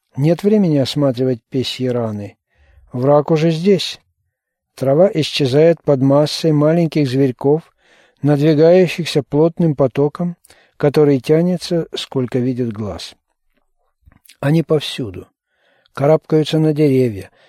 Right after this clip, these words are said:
скользят по ветвям, сгибают ветки кустов. Они непрестанно движутся, сталкиваются, перелезают друг через друга,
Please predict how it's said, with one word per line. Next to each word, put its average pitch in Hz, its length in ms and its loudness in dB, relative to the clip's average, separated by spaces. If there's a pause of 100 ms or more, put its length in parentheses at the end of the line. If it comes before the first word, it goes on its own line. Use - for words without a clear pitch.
скользят 151 640 0
по 160 100 4
ветвям, 127 580 -2 (140)
сгибают 139 640 0
ветки 160 360 0
кустов. - 640 -6 (320)
Они 143 240 0
непрестанно 160 800 -2
движутся, 151 600 -4
сталкиваются, 113 920 -4
перелезают 147 680 0
друг 156 260 -4
через 160 360 -4
друга, 131 420 -4